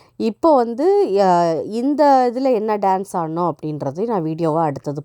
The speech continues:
போடுறேன், அதையும் பாருங்க மறக்காம. So, நம்ம வந்து இந்த தடவை வந்து, ஆ, செவன்டீஸ், எயிட்டீஸோட, ஆ, ரெட்ரோ சாங்ஸ்லாம் டான்ஸ் பண்ணோம்.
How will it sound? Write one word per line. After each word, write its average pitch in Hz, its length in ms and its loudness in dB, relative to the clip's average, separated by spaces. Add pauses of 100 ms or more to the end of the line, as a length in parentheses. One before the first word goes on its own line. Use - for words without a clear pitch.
போடுறேன், 139 380 -4 (520)
அதையும் 175 420 0
பாருங்க 151 500 -2
மறக்காம. 139 720 -6 (440)
So, 165 360 0
நம்ம 160 300 0
வந்து 185 300 0
இந்த 190 220 -4
தடவை 185 300 2
வந்து, 170 440 -2 (340)
ஆ, 160 180 -4 (120)
செவன்டீஸ், 208 580 0
எயிட்டீஸோட, 170 800 -2
ஆ, 143 640 0 (560)
ரெட்ரோ 143 560 0 (120)
சாங்ஸ்லாம் 139 180 -4 (140)
டான்ஸ் 139 600 -6
பண்ணோம். 127 280 -8